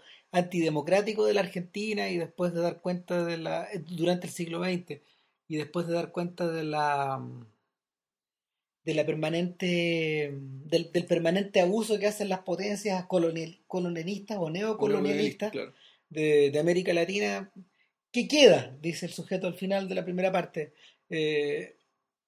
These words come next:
Speaker 1: a un hombre libre le queda hacer, lo que le queda es coger de forma libre, vivir, o sea, para, para vivir de forma libre,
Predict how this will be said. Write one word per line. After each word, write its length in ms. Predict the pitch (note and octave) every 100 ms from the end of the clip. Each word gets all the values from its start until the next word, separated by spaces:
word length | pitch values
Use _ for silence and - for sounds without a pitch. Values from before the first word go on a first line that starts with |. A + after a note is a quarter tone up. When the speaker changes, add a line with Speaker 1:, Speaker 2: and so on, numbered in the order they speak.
| _ _ G#3+
Speaker 1:
a 60 |
un 120 | G#3+
hombre 240 | D4 C#4 C#4+
libre 480 | D4 A3 G3+ D4 - _
le 180 | G#3+ G3
queda 240 | A#3 B3
hacer, 260 | A3+ C4 B3+ A#3 G#3+ A3+ A3+ _ A3 A3+
lo 140 | G3+
que 80 | G3
le 120 | F#3+
queda 300 | F#3+ C4+ C4
es 80 | A#3+
coger 300 | A3+ F#3 B3
de 100 | A#3+
forma 240 | A#3+ B3 A3+
libre, 400 | B3+ B3 B3+ - _ _ _
vivir, 560 | F3 G#3+ C4+ D4+ D4+ -
o 380 | _ _ _ _
sea, 140 | G#3+ F3+
para, 280 | F3+ F3+
para 180 | - F#3+
vivir 220 | F#3+ B3
de 120 | C#4 C#4
forma 260 | C#4 B3+
libre, 400 | C#4 A#3 A#3 D#4